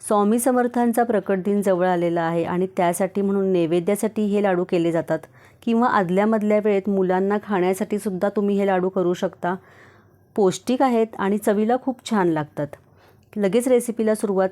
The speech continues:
करूयात. त्यासाठी इथे मी सहाशे ग्रॅम बेसन पीठ घेतलेलं आहे. सहाशे ग्रॅम म्हणजे एक सहा कप बेसन पीठ आहे हे. त्यानंतर एक तीनशे ग्रॅम इथे मी पिठी साखर घेतलेली आहे. मिक्सरमधनंच मी साखर दळून घेतली आहे ही.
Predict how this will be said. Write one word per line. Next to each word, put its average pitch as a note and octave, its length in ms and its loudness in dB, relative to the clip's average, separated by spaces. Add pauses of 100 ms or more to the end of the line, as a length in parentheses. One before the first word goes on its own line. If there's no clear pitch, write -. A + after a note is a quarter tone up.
करूयात. F3 360 0 (460)
त्यासाठी G#3+ 540 2
इथे G#3 240 0
मी G3 240 2 (420)
सहाशे G#3 520 2
ग्रॅम A3+ 500 0
बेसन F#3+ 380 2
पीठ G#3 180 -2
घेतलेलं E3 440 0
आहे. D3 240 -2 (540)
सहाशे F#3+ 360 2
ग्रॅम G3+ 260 2
म्हणजे G3+ 300 0
एक G3 100 -2
सहा F#3+ 360 0
कप G#3 220 -2
बेसन G3 420 0
पीठ G3 240 -2
आहे E3 200 0
हे. D#3+ 240 0 (760)
त्यानंतर G#3 520 0
एक A3 300 -2 (100)
तीनशे G#3 380 0
ग्रॅम A3 300 2
इथे G3+ 240 0
मी G3+ 340 0
पिठी G#3+ 240 0
साखर A3 320 0
घेतलेली E3+ 480 0
आहे. E3+ 300 0 (640)
मिक्सरमधनंच A3+ 720 0
मी B3 60 0
साखर F#3 400 0
दळून F3+ 320 2
घेतली F#3 300 -2
आहे D#3+ 120 0
ही. E3 240 0